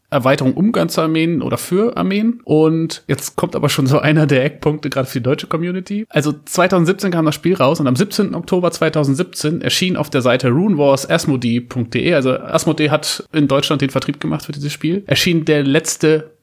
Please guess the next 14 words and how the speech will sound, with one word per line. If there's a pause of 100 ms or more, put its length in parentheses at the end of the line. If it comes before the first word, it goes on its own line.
(120)
das
letzte
Posting,
also
die
letzte
News
erschien
schon (160)
am
siebzehnten
Oktober
zweitausendsiebzehn,
also